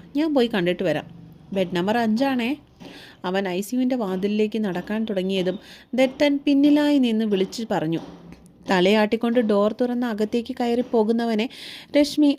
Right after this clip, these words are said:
ഒട്ടൊരു പരിഭ്രമത്തോടുകൂടി നോക്കി നിന്നു. പാവം,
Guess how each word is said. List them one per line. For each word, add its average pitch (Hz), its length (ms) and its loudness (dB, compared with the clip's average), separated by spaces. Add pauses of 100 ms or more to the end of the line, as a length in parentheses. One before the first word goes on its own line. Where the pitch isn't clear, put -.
ഒട്ടൊരു 294 320 2
പരിഭ്രമത്തോടുകൂടി 254 1000 2
നോക്കി 208 320 -2
നിന്നു. 185 260 -4 (500)
പാവം, 190 340 -4